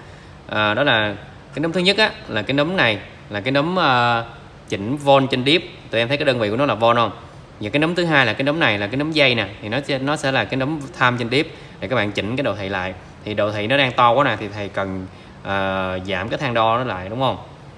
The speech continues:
Đấy, thì tăng cái thang đo lên để, để nó đẹp lại nè. Thấy tụi em thấy chưa? Lúc này, lúc này điều chỉnh lên xuống. Lúc này thì điều chỉnh cái, ờ,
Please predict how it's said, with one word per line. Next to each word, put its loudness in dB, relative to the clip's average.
Đấy, -4
thì -10
tăng -2
cái -4
thang -2
đo 2
lên 2
để, -6
để -2
nó -4
đẹp -2
lại -6
nè. -6
Thấy -4
tụi -2
em -2
thấy -4
chưa? 2
Lúc -8
này, -2
lúc -6
này -2
điều -6
chỉnh -6
lên -4
xuống. -6
Lúc -8
này -4
thì -8
điều -6
chỉnh -8
cái, -4
ờ, -6